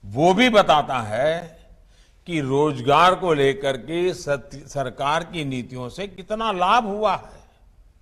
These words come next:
दो दिन पहले आए डेटा के मुताबिक इस साल अगस्त के महीने में करीब सत्रह लाख लोग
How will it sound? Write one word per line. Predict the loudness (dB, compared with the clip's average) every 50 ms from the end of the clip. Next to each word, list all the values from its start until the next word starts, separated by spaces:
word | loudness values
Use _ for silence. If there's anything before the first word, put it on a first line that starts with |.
| _ _ _ _ _ _ _ _ _ _ _ _ _ -20 _ _ -8
दो | 2 6 8 8 8
दिन | 8 6 2 0 0
पहले | 2 4 6 6 6 8 6 8 6 6
आए | 6 4 4 4 4 6 4 2 0 -2
डेटा | -4 -4 -4 -4 -4 -4 -4 -4
के | -4 -4 -4 -6
मुताबिक | -4 -6 -6 -4 -4 -4 -4 -4 -6 -10 -12 -14 -18 -20 -20 -20 _ _ _ _ _ _ _ _ _ _ _ _ _ _ _ _ _ _ -2
इस | 0 0 0 0 -4 -2 2
साल | 2 4 4 2 0 -4 -6 -12 -18 -20 _ _ _ _ _ _ _ -20 -20 _ _ _ 2 2
अगस्त | 4 6 6 4 4 4 2
के | 6 8 8
महीने | 8 8 8 6 6 6 4 2
में | 2 0 -4 -4 -6 -10 -16 -20 -20 _ _ _ _ _ _ _ _ _ _ _ _ _ _ _ _ _ _ 2
करीब | 2 4 4 2 0 -2
सत्रह | -6 -10 -4 0 0 0 0 0 -2 4 6 8 8 8 8 6
लाख | 4 4 2 4 6 6 6 6 4 2 -2
लोग | 0 4 8 8 10 10 8 6 0 -10 -14